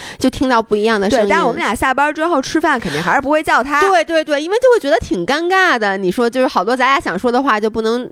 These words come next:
Speaker 1: 直接说了，所以我觉得就是你其实完全可以去要求他们从工作上面跟你进行更多的交流。
Speaker 2: 而且我觉得呀，朋友，
Speaker 1: 嗯。
Speaker 2: 就如果你在这种情况下，然后呢，你真的可以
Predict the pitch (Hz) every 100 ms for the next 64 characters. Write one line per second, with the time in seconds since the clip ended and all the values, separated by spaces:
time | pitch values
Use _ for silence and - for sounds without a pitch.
0 | - 214 220 247 - 269 254 208 - -
1 | - - 254 392 285 170 170 214 277 262
2 | 190 160 226 339 339 208 196 359 285 -
3 | - 175 277 190 - 190 240 202 220 -
4 | 165 180 180 170 156 127 - 208 285 349
5 | 415 247 202 170 160 180 139 156 170 170
6 | 175 175 175 160 175 175 170 208 277 285
7 | 269 240 - 139 101 127 196 151 151 -
8 | 196 202 226 247 202 220 208 277 220 160
9 | 165 269 240 135 175 170 185 180 180 165
10 | 135 - _ - - - 190 226 277 254
11 | 247 226 220 214 - 208 170 101 190 277
12 | 294 214 - 175 214